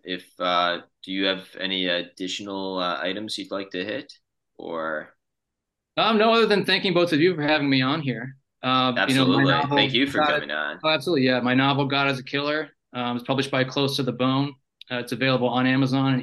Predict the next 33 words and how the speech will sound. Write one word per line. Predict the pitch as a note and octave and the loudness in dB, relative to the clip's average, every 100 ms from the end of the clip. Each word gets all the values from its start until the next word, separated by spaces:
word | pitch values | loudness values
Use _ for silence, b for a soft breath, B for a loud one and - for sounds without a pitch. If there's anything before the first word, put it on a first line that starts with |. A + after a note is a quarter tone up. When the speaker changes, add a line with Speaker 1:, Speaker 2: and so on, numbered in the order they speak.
| B2 | -4
Speaker 2:
ebook, | B2+ C3 B2+ | -6 -6 -6
and | B2 | -6
in | A#2+ | -8
print. | - C3+ C#3 C3+ - _ _ _ _ _ - | -4 -2 -2 -4 -16 _ _ _ _ _ -2
And, | C3 C3 | 0 2
uh, | C3 B2+ | 2 0
check | B2+ D#3+ | 0 -2
out | D#3 | 0
Apocalypse | D3 D3+ C#3+ C#3+ C3+ | 0 0 -2 -2 -6
Confidential, | - C3+ C3 C3+ C3+ G#2 - _ _ | -4 -4 -2 -4 -6 -10 -18 _ _
uh, | - A#2+ A#2 | -4 -2 -2
which | B2 A#2+ | -4 -4
is | A2+ | 0
Speaker 1:
Absolutely. | F#2+ - F#2 F#2 G2 F#2+ F#2 | 0 -2 -4 0 2 2 2
Speaker 2:
apocalypse, | C#3 C#3 C3+ - _ _ _ - | 0 -2 -4 -14 _ _ _ -10
uh, | B2 A#2+ | -4 -4
hyphen | B2+ C3+ C3+ C3 | 0 0 2 0
confidential | C3 B2+ C3 B2+ | 0 -2 -2 -2
dot | A#2 A#2+ - | -4 -6 -6
com. | A#2 D#2+ _ _ _ _ _ _ B2 | -12 -12 _ _ _ _ _ _ 2
Uh, | |
we've | C3+ | 4
Speaker 1:
Yeah. | F3+ | 4
Speaker 2:
got | D3+ | 4
our | C#3 - | 2 2
love | D3 | -2
special | C#3 - C3+ C3 | -2 -2 -2 -2
coming | C3 C3+ B2+ | 0 2 2
out | B2 | 0
next | B2 A#2 B2+ | -2 -6 -6
month, | A#2 A2+ | -8 -8
so, | - A#2 A#2 | -12 -12 -10
uh, | A#2 | -12